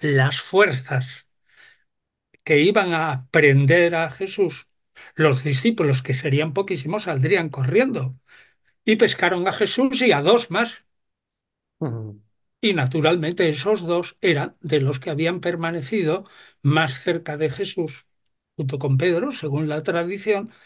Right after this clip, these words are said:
Speaker 1: y que, eh, llevarían armas. Pues los tomaron y crucificaron a Jesús en medio de ellos. Es que eso es lo importante. Es que Jesús no fue crucificado solo,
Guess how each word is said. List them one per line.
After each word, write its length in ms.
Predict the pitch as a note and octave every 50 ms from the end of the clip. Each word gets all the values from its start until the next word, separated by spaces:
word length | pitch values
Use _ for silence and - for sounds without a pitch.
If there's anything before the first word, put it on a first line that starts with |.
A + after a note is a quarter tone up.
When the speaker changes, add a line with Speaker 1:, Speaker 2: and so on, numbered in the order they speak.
| _ _ _ _ _
Speaker 1:
y 320 | - G#3+ F3+ F3+ E3 C#3+ C3
que, 260 | - E3+ F3 G#3+ A3 -
eh, 580 | E3 D#3+ D3 C#3+ D3 C#3+ C#3 C#3+ D3 D#3+ - _ _ _ _ _ _ _ _ _ _ _ _ _ _ _ -
llevarían 520 | D#3 D3+ D3+ C3 C3 F#3 G#3+ D#3 B2 B2
armas. 420 | E3+ F#3+ G3 D#3 D3 C3 C3 - - _ _ _ _ _ _ _ _ -
Pues 280 | F3+ E3 C3 - - _ _ _ _ _ _ _ _ _ _ _
los 420 | - C3+ C3+ C3 B2+ - - - _ _ _ -
tomaron 520 | D3+ C3+ C#3 F3+ G#3+ C4+ D4+ E4+ F4 _ _ _ _ _ _ _ _ _ _ _ _ -
y 200 | A#3 A#3 A3+ -
crucificaron 840 | _ - F#3 D#3+ D3 C3 C3 E3 E3+ C3+ C#3+ E3 F3+ G3 G3 G#3
a 60 | G3+ -
Jesús 400 | - F3+ - - B3 A#3 - E3+
en 100 | D3+ C#3
medio 320 | E3+ F3+ F3 F#3 F3+ E3 E3
de 140 | F3 F3 A3
ellos. 180 | A#3+ G#3+ - -
Es 120 | A3+ -
que 100 | - - C#4
eso 160 | - - D4
es 120 | A#3+ -
lo 60 | A#3+ A3+
importante. 680 | - - - E3 - - C#3+ - D4 A#2 - D3+ C3 C3 - - - - - - - -
Es 100 | B3 A#3
que 160 | - D#4 C4 A3
Jesús 460 | - F#3 - - C#4+ C#4 - - - -
no 460 | A#3+ B3+ D#4 F4+ F4+ D4+ - - - _
fue 460 | - - - A#3+ D4 D#4+ D#4 - -
crucificado 880 | - F3+ D#3+ D#3 C3 C3 F3 D3 C3 E3 D#3+ - D3 C#3+ C3+ C3 C#3+
solo, 440 | C3+ - - D3 B2+ C3 - - _